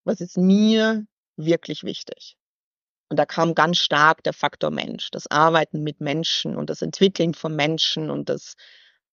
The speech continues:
Weitergeben von positiver Energie. Ja, und dann hatte ich irgendwann das Glück, ähm, einen meiner heutigen Kollegen kennenzulernen. Und, ähm,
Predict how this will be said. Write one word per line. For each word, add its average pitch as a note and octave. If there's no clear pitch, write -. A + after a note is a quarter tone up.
Weitergeben F3+
von F3+
positiver E3
Energie. C#3+
Ja, A#3+
und G3
dann G#3
hatte -
ich -
irgendwann B3+
das A#3
Glück, -
ähm, G#3+
einen A#3
meiner A3
heutigen G3+
Kollegen A3+
kennenzulernen. -
Und, F#3+
ähm, G3+